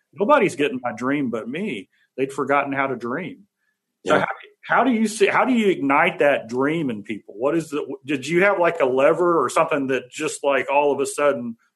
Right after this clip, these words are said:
Speaker 1: like you said earlier, they get it?
Speaker 2: Well, I mean,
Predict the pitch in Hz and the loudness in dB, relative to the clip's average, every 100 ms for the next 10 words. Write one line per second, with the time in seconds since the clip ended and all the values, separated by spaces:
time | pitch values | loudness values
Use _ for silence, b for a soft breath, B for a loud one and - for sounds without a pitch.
0 | _ _ _ 120 123 127 120 131 135 120 | _ _ _ -2 -2 -2 0 2 4 2
1 | 113 117 117 107 127 208 - _ _ _ | -2 -4 -4 -4 -2 -2 -4 _ _ _
2 | _ _ _ _ _ _ _ _ _ _ | _ _ _ _ _ _ _ _ _ _
3 | _ _ - 147 123 139 127 69 73 | _ _ 0 2 2 2 2 0 -8